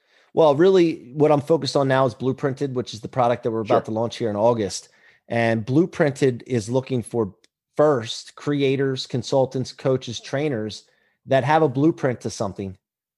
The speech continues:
Speaker 1: to their success in any
Speaker 2: Okay.
Speaker 1: industry, any vertical, whatever it is, it, it, it doesn't matter. But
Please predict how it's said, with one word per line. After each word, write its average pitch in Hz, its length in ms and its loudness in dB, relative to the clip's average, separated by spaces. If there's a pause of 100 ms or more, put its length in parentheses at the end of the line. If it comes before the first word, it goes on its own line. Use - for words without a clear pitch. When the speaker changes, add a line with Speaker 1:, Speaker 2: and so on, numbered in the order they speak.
(160)
Speaker 1:
to - 80 -6
their 127 160 0
success - 760 -8 (100)
in 127 120 -6
any 156 180 0
Speaker 2:
Okay. 151 60 4
Speaker 1:
industry, 139 380 0
any 147 140 0
vertical, 127 600 -2
whatever 135 320 0
it 131 40 0
is, 120 320 0 (100)
it, 107 200 -12
it, 120 200 -12
it 117 80 -6
doesn't 120 220 -2
matter. 131 280 0
But 113 300 -2